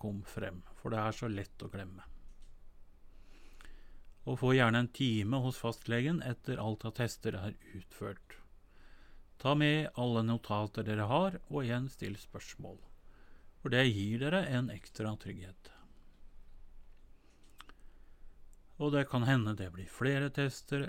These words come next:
eller kanskje til og med operasjon. Uansett, få en klarhet i hva som er neste steg i prosessen, så dere kan være forberedt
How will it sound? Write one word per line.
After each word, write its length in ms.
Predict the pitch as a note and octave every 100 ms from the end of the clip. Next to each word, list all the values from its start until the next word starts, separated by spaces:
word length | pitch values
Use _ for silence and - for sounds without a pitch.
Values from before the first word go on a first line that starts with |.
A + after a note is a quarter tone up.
| A2
eller 240 | G2+ G#2
kanskje 380 | - G#2 - B2
til 160 | B2 A#2
og 80 | B2
med 160 | B2
operasjon. 640 | - D3 C3+ - F#2+ F#2 - - - - - - - - -
Uansett, 760 | B2+ C3+ C#3+ C#3+ D3 - - - - C3+
få 240 | - G#2+ A2
en 140 | A#2
klarhet 640 | - A2 A2 A2+ B2+ B2+ -
i 120 | B2+ A#2+
hva 320 | F#2+ G2 G#2+
som 160 | - A2+
er 220 | A2 A2
neste 340 | A2+ - - A2
steg 380 | - G#2 G2+
i 80 | A2+
prosessen, 560 | C3 A#2 A2 - F#3+ G3 - - - - - - -
så 240 | - B2 B2
dere 240 | A#2+ A2+ G#2+
kan 180 | A#2+ A#2+
være 300 | A#2 A2 B2+
forberedt 720 | - G#2+ G2 G2 D3+ - -